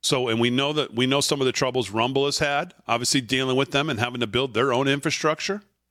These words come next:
And, um, you know, we need more conservatives, and we need more conservative money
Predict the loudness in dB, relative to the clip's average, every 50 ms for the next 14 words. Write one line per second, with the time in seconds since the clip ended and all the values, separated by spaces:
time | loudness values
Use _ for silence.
0 | _ _ _ _ _ _ _ _ _ _ _ _ _ _ _ -2 -2 0 0 0
1 | 0 0 0 2 2 4 2 2 0 -2 -6 -6 -8 -10 -12 _ _ _ _ _
2 | _ _ _ _ _ _ _ _ _ _ _ _ _ _ _ _ _ _ _ _
3 | _ _ _ _ _ _ _ _ _ _ _ _ _ -4 0 0 2 2 2 2
4 | 2 0 0 0 0 0 0 0 0 -4 -6 -4 -2 0 2 4 2 2 2 0
5 | -2 -2 -2 0 0 0 0 0 0 0 2 2 2 2 2 2 0 0 -2 -4
6 | -4 -2 0 0 0 0 0 0 -2 -2 -2 -4 -4 0 0 0 0 0 -4 -8
7 | -10 -14